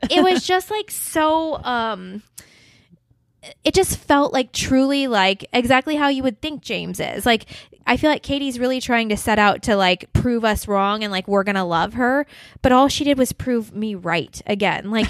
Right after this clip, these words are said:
Speaker 1: <laughs>
Speaker 2: I knew that James, you know, had the quote unquote heart of gold, you know, like, and that really came through on the podcast where he's just, like, a hopeful kid, you know?
Speaker 1: Mm-hmm.
Speaker 2: And Katie was too. Katie loved acting and Katie was from Utah. Katie came to L A to do the same thing that James did.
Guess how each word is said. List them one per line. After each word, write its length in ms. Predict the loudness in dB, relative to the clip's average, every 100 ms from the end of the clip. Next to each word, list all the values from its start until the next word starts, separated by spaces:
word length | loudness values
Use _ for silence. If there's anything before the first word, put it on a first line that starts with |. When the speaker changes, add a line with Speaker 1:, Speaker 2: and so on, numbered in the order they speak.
| -4 -14
Speaker 1:
<laughs> 180 | -6
Speaker 2:
I 160 | 0 2
knew 240 | 2 2 4
that 180 | 2
James, 560 | 2 0 0 -2 -4 -10 -6
you 120 | -2
know, 300 | 0 0 -2 -4 -4
had 380 | 0 0 0
the 260 | 0 -2 -4 -2
quote 220 | 4 6
unquote 360 | 6 4 0 2
heart 200 | 0 0
of 120 | 2
gold, 360 | 4 4 4 2
you 60 |
know, 60 | 2
like, 160 | 2 0
and 200 | 0 2
that 140 | 4
really 240 | 4 2
came 300 | 0 -2 -4
through 180 | -4 -4
on 140 | -4 -2
the 80 |
podcast 680 | -2 0 0 0 0 0 -2
where 380 | 0 2 4 0 -4 -20 -20 _
he's 220 | -4 -2
just, 240 | 0 0 0
like, 120 | 0
a 80 | 0
hopeful 520 | 2 2 2 0 0
kid, 480 | 2 0 2 -2 -6 _ -6
you 160 | 0
know? 280 | 2 2 2
Speaker 1:
Mm-hmm. 220 | -2 -10 -16 -20 -20 -20 _
Speaker 2:
And 300 | -2 0 -2 -8 _
Katie 320 | 0 2 2
was 260 | 2 0 0
too. 260 | 2 2 2
Katie 340 | 0 0 2
loved 260 | 2 0 0
acting 580 | -2 0 -2 -6 -6 -6
and 100 | -8
Katie 300 | -4 -2 2
was 160 | 2 2
from 200 | -4 0
Utah. 580 | 0 0 2 4 4
Katie 320 | 2 -2 -4 -2
came 260 | -2 2
to 120 | 2 4
L 200 | 2 4
A 200 | 2 2
to 80 |
do 120 | 0 -2
the 100 | -2
same 320 | -2 -2 0
thing 160 | -4 -4
that 100 | -4
James 400 | -2 -2 -4 -2
did. 380 | -2 -2 -8